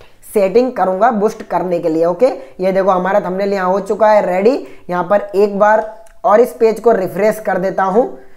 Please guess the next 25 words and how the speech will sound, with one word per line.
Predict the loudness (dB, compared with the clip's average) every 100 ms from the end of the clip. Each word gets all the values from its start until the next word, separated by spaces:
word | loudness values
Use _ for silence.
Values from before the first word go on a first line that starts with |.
| -20 -10
जिससे | -6 2
आपको | 2 2 0
thumbnail | 0 -2 -2 0
भी | 0
यहाँ | -2
देखने | -4 -4 -4
को | -4 -2
मिल | 0
जाएगा, | 0 2 2
ओके। | 0 0
देखो | 0 0
ये | -2
thumbnail | -4 -6 -6
ऐड | -4 2 2 2 -6 -4
हो | -2
चुका | -2 -4 -6
है। | -8 -12 -16 0
अब | 2 2
हमको | 2 2
करना | 2 0 2 2
है | 2
main | -2 -4 -6
काम। | -8 -10 -20 _ -20 -20 -12 -4
यहाँ | -2 2
पर | 2 0